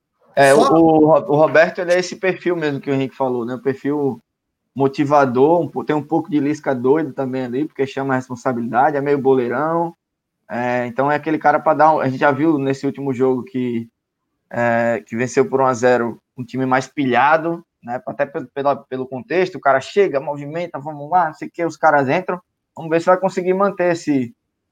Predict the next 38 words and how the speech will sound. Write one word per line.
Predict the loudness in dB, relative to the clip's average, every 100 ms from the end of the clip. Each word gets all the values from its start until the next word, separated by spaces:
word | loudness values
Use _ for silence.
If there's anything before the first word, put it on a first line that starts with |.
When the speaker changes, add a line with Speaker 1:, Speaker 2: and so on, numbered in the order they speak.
| _ _ _
Speaker 1:
esse | -10 -10 -4 0 0 0
nível | 0 -2
psicológico | -4 -4 0 2 0 -2
lá | -4
em | -4
cima, | -8 -8 -6
né? | -6
De | -8
sangue | -6 -4 -4
no | 2
olho | 4 4
também. | 0 -4 -2 0
Ele | -2
tem, | -2 -4 -4 -8
ele | -8
tem | -2
capacidade | 0 0 2 0 4
pra | 4
isso, | 4 2
é | 2
o | 2
perfil | -4 -2 -2
dele. | 2 0 0 _ _ _ _ _ _ _ _
Então | -8 -6
é |
o |
que | -6 -8
precisa | -4 -4
fazer | 2 2 2
agora, | 2 2 0
a |
esperança | 0 -2 -2 -6
do | -4
C |
R | -4
B | -2
é | -4 -4
essa. | -8